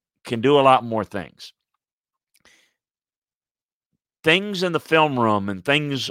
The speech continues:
on the grease board work better when you have players that can absolutely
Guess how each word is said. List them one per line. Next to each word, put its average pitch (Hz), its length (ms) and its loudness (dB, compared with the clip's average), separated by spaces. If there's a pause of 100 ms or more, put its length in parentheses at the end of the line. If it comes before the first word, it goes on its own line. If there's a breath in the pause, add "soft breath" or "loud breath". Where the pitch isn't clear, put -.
on 110 320 0
the 101 100 -6
grease 120 400 -2
board 87 540 -4 (160)
work 113 340 2
better 92 300 2
when 92 180 -8
you 87 80 -6
have 85 320 -6
players - 720 -4 (2000)
that 104 180 -2
can 90 160 -6 (160)
absolutely 95 1300 -2